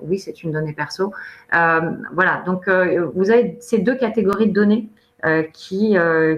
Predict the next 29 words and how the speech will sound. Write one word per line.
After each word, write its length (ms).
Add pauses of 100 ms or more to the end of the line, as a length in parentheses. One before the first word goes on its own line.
qui 160
sont 220
très 220
clairement, 540
euh, 200
soumises 480
au 40
R 180
G 100
P 160
D, 200 (320)
puisqu'elles 320
sont 320
dignes 260
de 80
protection. 560 (640)
Alors, 360
pourquoi, 600
euh, 460
pourquoi 300
les 140
adresses 320
de 60
wallet ? 460 (480)
sont, 540
euh, 280
des 140
données 320
personnelles, 720